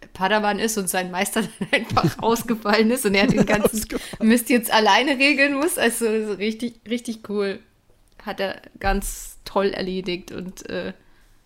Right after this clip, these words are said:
Speaker 1: locker vor allem auch.
Speaker 2: Ja, und er hat ja auch immer wieder diesen, dieses Ideal, da können wir ja gleich mal drauf kommen, das ist so ein bisschen die Rahmenhandlung, die hat Ihnen jetzt auch schon mal kurz erwähnt,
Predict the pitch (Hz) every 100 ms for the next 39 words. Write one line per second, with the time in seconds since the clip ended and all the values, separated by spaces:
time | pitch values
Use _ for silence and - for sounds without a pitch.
0 | - 180 208 - 180 - 196 180 170 175
1 | 175 - - 214 220 _ - - _ -
2 | - _ - - - - - - - 123
3 | 123 120 - _ _ _ - 156 127 147
4 | - 151 127 139 147 - - _ _ -
5 | - 143 135 131 131 123 117 120 113 117
6 | 113 - _ _ - - 117 110 123 110
7 | 110 135 123 127 120 113 117 113 - 117
8 | 123 147 131 117 113 117 113 123 113 104
9 | 107 123 139 151 180 156 127 - 120 117
10 | 113 123 110 - - 113 110 123